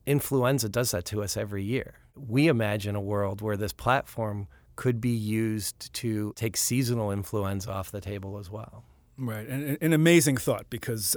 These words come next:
Speaker 2: um, I mean, this gets back to, to the, the, the several times you said what a privilege it is to do what you're doing because if
Speaker 1: Right.
Speaker 2: you succeed, you will know, I, I know you won't take this, it, it, it's not pumping you up personally, it's, it's more for what it's doing for,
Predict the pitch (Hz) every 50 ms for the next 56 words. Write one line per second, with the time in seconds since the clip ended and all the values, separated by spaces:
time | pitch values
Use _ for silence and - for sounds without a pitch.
0 | - - 135 120 110 110 107 104 107 - 127 127 120 127 131 - - - 123 -
1 | 101 101 113 113 - - - 113 107 110 113 - 117 107 107 113 127 151 - 110
2 | 110 113 95 113 104 101 - - 117 110 - - - - - 131 117 120 113 -
3 | - 123 117 113 107 117 107 - - 123 110 113 107 113 107 110 - - 139 113
4 | 117 117 107 110 98 98 123 - - - 113 113 110 110 120 117 110 - - 117
5 | 101 104 113 110 104 - - 104 98 110 123 123 120 107 101 101 104 - - 113
6 | - 156 147 143 - - 175 160 - - - - - 135 - - - - - 175
7 | 170 156 139 127 104 - - - - - - 139 143 147 143 135 127 139 160 185
8 | 175 151 143 131 123 127 131 123 123 127 131 139 135 135 127 120 123 117 - -
9 | 127 117 - 127 110 - - - - - 104 123 113 - 117 110 - 110 110 -
10 | 117 - - 135 120 117 - - - 117 - 123 117 110 117 117 - - - 156
11 | 151 - - 139 120 113 117 113 - - - - - - 117 117 113 - - 110
12 | 113 113 113 95 104 101 107 110 107 107 95 - - 117 110 107 107 107